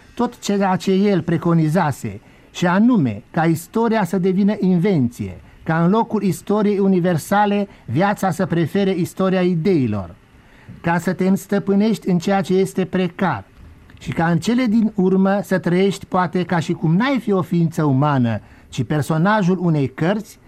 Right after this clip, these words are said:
dezbărat de tot ceea ce nu e esențial, pentru ca ceea ce rămâne să formeze o magică unitate”, toate aceste variante ale gândurilor lui, pe care exacerbarea lor le opunea într-adevăr realității,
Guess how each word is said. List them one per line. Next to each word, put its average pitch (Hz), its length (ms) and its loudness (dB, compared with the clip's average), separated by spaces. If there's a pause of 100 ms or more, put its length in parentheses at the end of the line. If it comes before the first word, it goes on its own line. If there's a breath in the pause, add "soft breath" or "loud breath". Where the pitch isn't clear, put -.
(180 loud breath)
dezbărat 165 560 0
de 175 120 0
tot 240 240 -2
ceea 180 200 -2
ce 160 180 -2
nu 196 220 4
e 185 160 0
esențial, 135 680 -2 (500 loud breath)
pentru 156 260 0
ca 156 160 -2
ceea 214 260 0
ce 190 140 -2
rămâne 175 440 2
să 139 180 -2
formeze 156 540 0
o 156 80 -2
magică 156 420 0
unitate”, 180 720 -2 (580 soft breath)
toate 233 380 -2
aceste 190 560 0
variante 175 600 0
ale 156 200 0
gândurilor 165 640 2
lui, 208 380 2 (300 loud breath)
pe 151 100 -2
care 165 220 0
exacerbarea 185 840 0
lor 196 260 2
le 165 100 0
opunea 165 680 0
într-adevăr 156 800 -2
realității, 165 840 -2